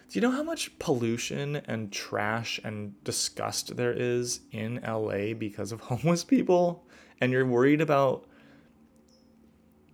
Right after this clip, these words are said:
like, middle-class people buying, buying plastic cups? Come on. Like, the straw thing, like, paper straws suck.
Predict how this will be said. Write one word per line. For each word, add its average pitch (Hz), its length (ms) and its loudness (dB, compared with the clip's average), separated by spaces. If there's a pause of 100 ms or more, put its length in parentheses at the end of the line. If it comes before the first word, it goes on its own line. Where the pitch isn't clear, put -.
(360)
like, 117 260 0
middle-class 117 560 2
people 120 220 0
buying, 113 380 -4
buying 113 260 -2
plastic 104 540 -6
cups? - 600 -6 (1080)
Come - 340 -8
on. 98 520 -4 (120)
Like, 131 400 -2 (680)
the 131 100 0
straw 120 480 4
thing, 147 400 -2
like, 120 260 -4 (300)
paper 156 240 -4
straws 190 360 -2
suck. - 460 -4